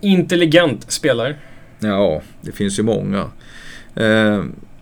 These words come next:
Speaker 2: jag vet ju inte om jag ska ta dem i, i nutid. Det är väl kanske bäst eftersom jag är så pass gammal. Om jag tar ett gammalt exempel, det är ingen som vet vem det är, men, eh,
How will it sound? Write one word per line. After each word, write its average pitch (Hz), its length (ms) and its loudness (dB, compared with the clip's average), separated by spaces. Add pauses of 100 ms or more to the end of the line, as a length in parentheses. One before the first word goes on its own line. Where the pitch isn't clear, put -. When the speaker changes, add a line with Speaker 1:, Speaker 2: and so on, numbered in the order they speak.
(360)
Speaker 2:
jag 120 140 2
vet 120 180 4
ju 135 40 2
inte 104 100 -2
om 110 60 -2
jag 110 60 -2
ska - 120 -2
ta 110 220 2
dem 113 140 2
i, 117 400 0
i 120 40 -2
nutid. 123 580 4
Det 120 60 6
är - 20 2
väl 123 120 2
kanske 123 200 0
bäst 127 360 -2
eftersom 107 300 -2
jag 104 60 0
är 104 40 -2
så 98 100 -10
pass 104 140 -4
gammal. 113 420 0
Om 110 60 0
jag 107 100 0
tar 107 80 -6
ett 98 60 -8
gammalt 117 400 -2
exempel, 104 420 -4
det 110 40 2
är - 20 2
ingen 98 120 -2
som 98 220 -6 (240)
vet 101 320 -2
vem 101 120 0
det 107 100 0 (100)
är, 110 80 0
men, 107 180 -2 (1900)
eh, 107 680 4